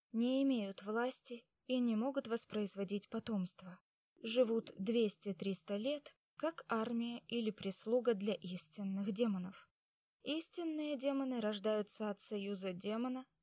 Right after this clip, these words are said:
и демоницы, коих весьма мало. Может, так было определено?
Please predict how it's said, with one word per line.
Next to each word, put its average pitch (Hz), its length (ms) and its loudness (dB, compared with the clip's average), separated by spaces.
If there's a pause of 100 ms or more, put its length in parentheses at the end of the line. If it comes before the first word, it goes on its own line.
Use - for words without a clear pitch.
(100)
и 277 160 -2
демоницы, 277 800 -2 (300)
коих 226 420 2
весьма 185 440 -4
мало. 185 360 -4 (640)
Может, 247 640 0 (160)
так 226 240 2
было 247 320 4
определено? 240 760 0